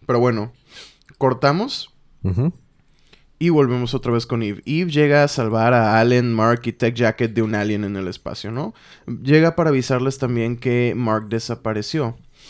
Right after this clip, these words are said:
Speaker 1: Dice Allen, "Ok, creo que yo conozco, pues, la dinobase, sé más o menos dónde podrían estar, ¿no?". Pero antes de ir, Eve recluta a Zendale, que estaba en una cita con su novia, quien termina obviamente enojada porque,
Speaker 2: Ujú.
Speaker 1: pues, acaba de aparecer la, la famosa Eve de la que estaban hablando, ¿no?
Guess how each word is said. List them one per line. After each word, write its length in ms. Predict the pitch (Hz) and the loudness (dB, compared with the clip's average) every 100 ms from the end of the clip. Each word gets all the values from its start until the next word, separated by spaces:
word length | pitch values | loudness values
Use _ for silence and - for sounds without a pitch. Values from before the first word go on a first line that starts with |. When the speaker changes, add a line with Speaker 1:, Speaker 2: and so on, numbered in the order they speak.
| - _ | -20 _
Speaker 1:
Dice 260 | 127 135 143 | -4 0 2
Allen, 240 | 127 117 | 2 0
"Ok, 160 | 120 143 170 131 | -2 0 0 -2
creo 200 | 117 110 | -4 -4
que 200 | 123 117 | -2 0
yo 180 | 110 104 | -2 -4
conozco, 640 | 120 113 107 - 110 95 - | -4 -4 -6 -6 -6 -6 -6
pues, 260 | 104 110 | -8 -8
la 140 | 92 104 | -4 -2
dinobase, 560 | 107 107 110 156 117 | -2 0 0 0 -4
sé 180 | 104 104 | -6 -6
más 220 | 104 104 110 | -6 -6 -8
o 40 | |
menos 420 | 104 101 - - - - - - | -8 -8 -10 -20 -20 -18 -18 -20
dónde 380 | 127 113 110 107 | -8 -4 -2 -4
podrían 420 | - 110 101 98 | -4 -4 -2 -4
estar, 380 | 98 - 90 69 | -8 -8 -8 -6
¿no?". 220 | 101 185 - - - - | -8 -10 -12 -18 -18 -8
Pero 160 | - 123 | -2 -2
antes 240 | 117 120 | -2 -2
de 100 | 117 | -2
ir, 300 | 123 156 175 - | 0 -2 -4 -2
Eve 200 | 123 110 | -2 -2
recluta 480 | 113 117 107 113 104 | -4 -4 -2 -2 -2
a 40 | |
Zendale, 540 | - 110 131 165 202 - - - - | -4 -2 -2 -2 -4 -10 -20 -14 -6
que 80 | |
estaba 240 | 120 117 110 | -4 -4 -4
en 80 | 110 | -4
una 180 | 107 | -6
cita 320 | 107 117 110 107 | -6 -6 -8 -6
con 140 | 107 | -8
su 120 | - | -4
novia, 360 | 151 170 165 - | -2 0 -2 -4
quien 180 | 107 107 | -8 -6
termina 340 | 101 98 98 | -8 -6 -6
obviamente 400 | 95 101 92 101 | -6 -6 -6 -8
enojada 480 | 101 104 131 117 110 | -8 -4 0 0 -2
porque, 220 | 110 104 | -2 -2
Speaker 2:
Ujú. 80 | 147 | -2
Speaker 1:
pues, 140 | 98 | -6
acaba 280 | 95 - 113 | -12 -4 0
de 40 | 110 | 0
aparecer 480 | - 101 98 104 107 | -2 -8 -6 -8 -6
la, 220 | 98 98 | -8 -8
la 180 | 101 101 | -10 -8
famosa 420 | 110 104 107 110 | -10 -10 -6 -4
Eve 180 | 123 113 | -2 -2
de 100 | 104 | -6
la 120 | 101 | -6
que 80 | 104 | -10
estaban 260 | 107 110 | -6 -6
hablando, 300 | 101 107 98 | -6 -8 -10
¿no? 200 | 92 160 | -12 -14